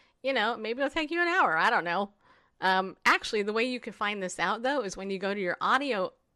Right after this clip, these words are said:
version of the Bible and you look at the, you know, how long each chapter is, you can add all that up and it will tell you how long it will take.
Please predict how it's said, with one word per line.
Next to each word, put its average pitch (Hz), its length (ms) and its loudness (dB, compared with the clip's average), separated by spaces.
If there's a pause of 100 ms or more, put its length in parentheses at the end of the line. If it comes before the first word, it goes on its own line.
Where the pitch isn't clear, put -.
(120)
version 170 640 -4 (420)
of 165 160 -4
the 160 40 -10
Bible 165 540 0 (640)
and 190 180 -4
you 180 260 -6
look 190 220 -4
at 175 240 -2
the, 175 160 -4 (180)
you 185 140 -8
know, 170 120 -6
how 180 180 -2
long 175 180 -2
each - 300 -16
chapter 180 340 -8
is, 254 340 -6 (1080)
you 214 100 -8
can 208 240 -4
add 185 200 4
all 180 160 2
that 175 200 0
up - 320 -4
and 175 80 -14
it 160 100 -14
will 160 100 -14
tell 208 220 -8
you 160 140 -10
how 180 180 -12
long 165 200 -10
it - 80 -14
will - 120 -16
take. - 220 -12